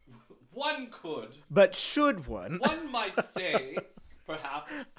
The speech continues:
Speaker 1: in a
Speaker 2: I di-,
Speaker 1: fortnight.
Speaker 2: I did very much enjoy this lip sync. I don't know that I will agree that it was the best one, 'cause I did like the next one a lot, too. Um,
Speaker 1: I didn't like it at all.
Speaker 2: Oh, I did. It's been stuck in my head, too.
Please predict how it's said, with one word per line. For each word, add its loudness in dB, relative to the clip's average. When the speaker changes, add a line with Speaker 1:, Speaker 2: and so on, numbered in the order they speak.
Speaker 1:
in -6
a 2
Speaker 2:
I 12
di-, 4
Speaker 1:
fortnight. -8
Speaker 2:
I 12
did 2
very 10
much 4
enjoy 8
this 0
lip 2
sync. 0
I 10
don't 8
know 8
that 6
I 8
will 6
agree 4
that 6
it 2
was 4
the 0
best 6
one, 2
'cause 2
I 4
did 2
like 4
the -8
next -6
one -4
a -4
lot, -2
too. -2
Um, 2
Speaker 1:
I -12
didn't -16
like -20
it -20
at -20
all. -14
Speaker 2:
Oh, 8
I 2
did. -8
It's 2
been 4
stuck 0
in -8
my 0
head, -4
too. -6